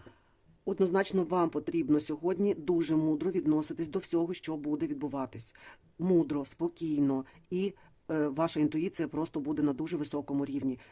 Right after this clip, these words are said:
Прислуховуйтесь до себе. Е, хто, ем, займається езотерикою чи, е, цікавиться езотерикою, пробуйте медитувати, пробуйте просто лягти, закрити очі, задати запитання, і ви обов'язково сьогодні отримаєте відповідь на свої запитання.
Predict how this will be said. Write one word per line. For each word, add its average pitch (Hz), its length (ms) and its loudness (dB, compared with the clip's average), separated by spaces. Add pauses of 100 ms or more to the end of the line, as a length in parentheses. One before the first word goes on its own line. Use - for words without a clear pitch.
Прислуховуйтесь 156 760 -4
до 143 120 -4
себе. 131 340 -4 (340)
Е, 147 200 0
хто, 165 500 0
ем, 147 520 0
займається 170 420 0
езотерикою 151 680 0
чи, 151 460 0 (320)
е, 147 220 -2
цікавиться 143 520 -2
езотерикою, 139 600 -2
пробуйте 170 380 0
медитувати, 147 600 0
пробуйте 160 460 -2
просто 151 340 -4
лягти, 160 260 -2
закрити 156 340 -4
очі, 156 260 -2
задати 147 320 -2
запитання, 151 440 0
і 143 40 4
ви 143 80 0
обов'язково 143 440 -2
сьогодні 147 340 -4
отримаєте 139 400 -6
відповідь 131 360 -10
на 135 100 -4
свої 131 200 -8
запитання. 120 540 -8